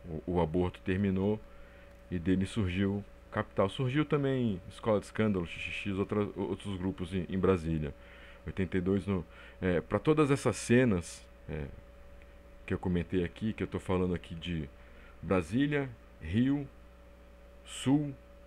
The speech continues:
principalmente Brasília, Rio, Sul, é, é, Salvador, por causa de, de, do, do Camisa de Vênus,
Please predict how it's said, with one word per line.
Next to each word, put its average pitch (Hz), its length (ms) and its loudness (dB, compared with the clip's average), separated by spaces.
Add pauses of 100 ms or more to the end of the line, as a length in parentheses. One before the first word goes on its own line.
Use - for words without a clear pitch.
(640)
principalmente 131 540 0
Brasília, 117 340 2
Rio, 110 220 2
Sul, 131 480 -2
é, 95 260 -4
é, - 20 -8
Salvador, 120 680 2
por 107 160 -6
causa 104 280 2
de, 92 200 -2
de, 87 260 -4
do, 71 280 -8
do 95 120 -6
Camisa 98 360 0
de 82 120 -8
Vênus, 113 500 0